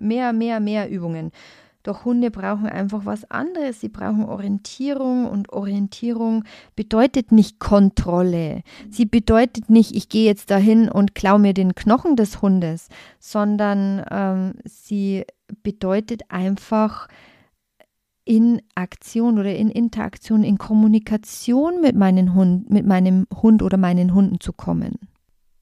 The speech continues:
Und Orientierung bedeutet einfach Klarheit und der Hund weiß, woran er sich orientieren kann. Und wenn du diese Klarheit verkörperst, dann wird er sich an dir orientieren, unweigerlich, er wird es tun. Ja,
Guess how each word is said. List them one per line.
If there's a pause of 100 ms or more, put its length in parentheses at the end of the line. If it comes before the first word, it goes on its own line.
(600)
Und
Orientierung
bedeutet
einfach
Klarheit
und
der
Hund
weiß,
woran
er
sich
orientieren
kann. (400)
Und
wenn
du
diese
Klarheit
verkörperst,
dann
wird
er
sich
an
dir
orientieren,
unweigerlich,
er
wird
es
tun.
Ja,